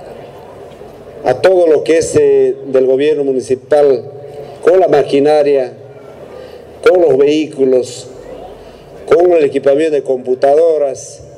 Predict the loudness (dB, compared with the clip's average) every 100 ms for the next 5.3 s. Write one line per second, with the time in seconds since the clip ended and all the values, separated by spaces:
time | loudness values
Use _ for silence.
0 | -20 -20 -18 -20 -18 -2 2 2 2 2
1 | 2 0 0 2 0 -4 -10 -18 -16 -4
2 | 0 2 2 0 0 0 0 2 2 2
3 | 2 0 -4 -2 -2 -2 -2 0 0 0
4 | -2 -2 -4 -6 -2 2 2 2 0 0
5 | 0 -2 -10